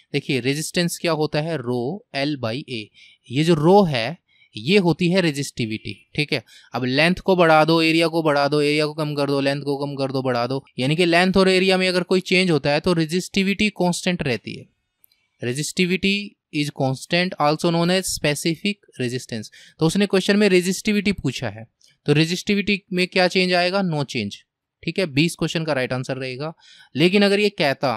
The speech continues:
कि रेजिस्टेंस में क्या चेंज आएगा, तो, तो देखिए नया रेजिस्टेंस होता है आर डैश, उसको हम लिखते हैं रो, लेंथ हो गई डबल और वायर को हमने खींच दिया तो area of cross section उसका हाफ हो जाएगा, area of cross section उसका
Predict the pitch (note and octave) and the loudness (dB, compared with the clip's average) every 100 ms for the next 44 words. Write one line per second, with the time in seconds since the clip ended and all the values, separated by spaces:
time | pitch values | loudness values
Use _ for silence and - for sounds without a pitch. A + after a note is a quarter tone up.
0 | G#2+ _ _ _ F#3 F3+ G3 A3+ - A3 | -6 _ _ _ 4 8 8 6 2 2
1 | G#3+ G#3 F#3+ D#3+ C#3 C#3 A#2+ A2 G#2 G2+ | 2 0 0 0 0 0 -2 -2 -4 -6
2 | G#2 A#2 - C#3+ C#3+ D3 - G#3 G3+ - | -8 -12 -6 -2 0 0 0 -2 -2 -10
3 | _ C3 E3 F#3 F#3+ F#3 - G3 F#3+ F3 | _ 0 4 6 4 2 0 0 0 0
4 | G3 - C3 B2 A#2 C#3 F#3+ - _ _ | 0 0 -2 -2 0 -2 -2 -8 _ _
5 | C#3+ - E3+ E3+ E3 F3+ D3 B2+ C#3 F#3+ | -8 2 4 4 2 0 2 2 2 0
6 | - _ B2+ C#3 F3+ F#3+ E3+ E3 E3+ C#3+ | -4 _ -2 2 2 4 2 4 2 2
7 | A#2+ C#3 G#3 - _ _ _ D3 D#3+ C#3+ | 2 0 -2 -8 _ _ _ 0 0 0
8 | C3+ D#3 F3 G3 F#3+ G3 - F#3 E3+ F#3+ | 2 4 4 4 4 4 2 -2 0 0
9 | G#3 A#3 G3 F#3 - _ E3+ F#3 G#3 G#3+ | 2 2 2 2 0 _ 2 4 6 4
10 | - F#3 F3+ F3+ - F#3+ F3+ - G#3+ - | 2 0 2 -2 0 0 0 0 -2 2
11 | D3+ D3 C#3+ A2 G2 G#2+ - C3+ D3+ D#3+ | 2 2 0 -2 -6 -10 -4 0 0 0
12 | D#3 D3+ D3+ - D#3 D3+ F#3+ | -2 -4 -4 -4 -6 -4 -4